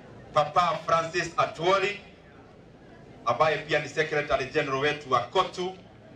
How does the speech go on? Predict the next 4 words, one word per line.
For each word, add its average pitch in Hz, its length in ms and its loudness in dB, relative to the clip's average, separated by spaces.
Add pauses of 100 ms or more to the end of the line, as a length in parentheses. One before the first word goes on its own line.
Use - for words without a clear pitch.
(1040)
mama 151 200 4
wetu 170 300 2
wa 147 80 4
county, 170 680 -2